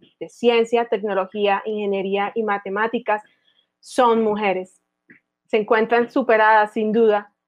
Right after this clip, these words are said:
en un número bastante alto por los hombres. Quiero preguntarle, Diana, preguntarte, eh, de acuerdo con esta estadística, ¿quiere decir que tú fuiste una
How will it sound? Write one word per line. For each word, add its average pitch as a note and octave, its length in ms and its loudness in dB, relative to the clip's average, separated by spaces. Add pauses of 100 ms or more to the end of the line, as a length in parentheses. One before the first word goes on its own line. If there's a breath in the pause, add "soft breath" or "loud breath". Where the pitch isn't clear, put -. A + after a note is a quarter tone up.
(160)
en G#3+ 180 -4
un A3 120 -2
número B3 380 2
bastante A#3 680 0
alto A3+ 460 0 (520)
por G#3 200 0
los G3 180 -4
hombres. F#3+ 400 -6 (1500)
Quiero C4+ 320 4
preguntarle, A3+ 1200 0
Diana, G3 460 -4
preguntarte, G3 760 -6 (1040)
eh, A3 560 0
de G#3 120 0
acuerdo C4 320 2
con D4+ 140 2
esta B3+ 220 2
estadística, B3 960 0
¿quiere B3+ 220 2
decir C4+ 300 0
que A#3+ 100 2
tú C4 180 -4
fuiste C#4 460 -2
una C#4 560 -2